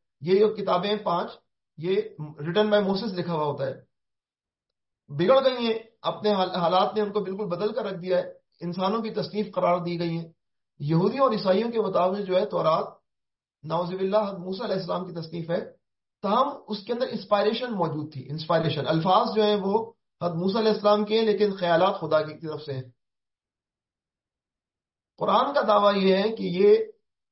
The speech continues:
اور مسلمانوں کا دعویٰ اسی کی بنیاد پر ہے کہ اللہ کی کتاب ہے، اور اس کتاب کے مصنف بھی حضرت محمد مصطفیٰ صلی اللہ علیہ وسلم نہیں ہے، یعنی کہ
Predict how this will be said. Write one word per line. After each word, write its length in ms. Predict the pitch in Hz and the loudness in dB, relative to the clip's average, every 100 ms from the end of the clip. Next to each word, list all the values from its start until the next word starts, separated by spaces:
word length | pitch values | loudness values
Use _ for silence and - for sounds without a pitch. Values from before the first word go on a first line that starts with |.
| _ | _
اور 160 | - 156 | -2 -2
مسلمانوں 500 | 165 175 170 190 233 | 0 -2 2 2 2
کا 100 | 220 | 0
دعویٰ 400 | 190 175 185 - - | 2 4 4 0 -8
اسی 200 | - 214 | -12 -8
کی 80 | 214 | -4
بنیاد 300 | 185 175 170 | -2 -2 -2
پر 100 | 180 | -2
ہے 100 | 190 | -2
کہ 100 | 190 | -2
اللہ 180 | 156 165 | -2 -2
کی 260 | 190 196 190 | -4 -6 -4
کتاب 240 | 180 160 | -4 -2
ہے، 100 | 185 - _ _ _ _ | -6 -10 _ _ _ _
اور 120 | - 170 | -8 -8
اس 120 | 160 | -8
کتاب 340 | 165 185 196 | -4 -2 -2
کے 80 | 196 | -4
مصنف 400 | 175 165 208 247 | -6 -4 -2 -2
بھی 120 | 214 | 0
حضرت 220 | 185 185 | 2 2
محمد 220 | 175 175 175 | 0 -2 -4
مصطفیٰ 360 | 160 160 160 | -6 -6 -6
صلی 100 | 147 | -4
اللہ 20 | |
علیہ 220 | 147 139 147 | -6 -6 -6
وسلم 60 | |
نہیں 180 | 143 135 | -6 -6
ہے، 140 | 127 120 _ _ _ _ _ _ _ - | -8 -14 _ _ _ _ _ _ _ -8
یعنی 200 | 147 165 | -4 0
کہ 360 | 185 185 - | 2 2 0